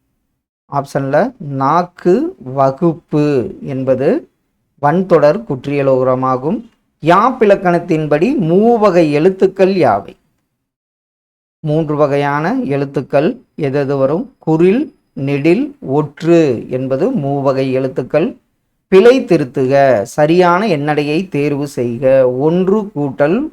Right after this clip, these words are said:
உயிர். இது ஊ வந்ததுனாவே நம்ம பார்த்திருப்போம். அதற்கு என்ன வரும்? ஓருங்கிறது வரும். ஓர் உயிர் என்பது சரியான ஒன்று. இரண்டு கூட்டல் எழுத்து.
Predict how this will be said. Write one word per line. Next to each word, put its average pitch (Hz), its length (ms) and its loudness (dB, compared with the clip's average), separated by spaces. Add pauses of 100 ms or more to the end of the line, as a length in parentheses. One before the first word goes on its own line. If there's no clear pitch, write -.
உயிர். 135 680 -4 (1040)
இது 180 440 0 (140)
ஊ - 20 -2
வந்ததுனாவே 147 800 -2
நம்ம 139 320 -6
பார்த்திருப்போம். 135 640 -2
அதற்கு 135 340 -6
என்ன 139 220 -2
வரும்? 147 420 -2 (220)
ஓருங்கிறது 139 720 0
வரும். 113 320 -6 (560)
ஓர் 185 640 2
உயிர் 139 640 -2 (120)
என்பது 135 680 -2
சரியான 127 580 -2
ஒன்று. 127 520 -2 (920)
இரண்டு 226 500 4
கூட்டல் 170 500 2
எழுத்து. 127 460 -2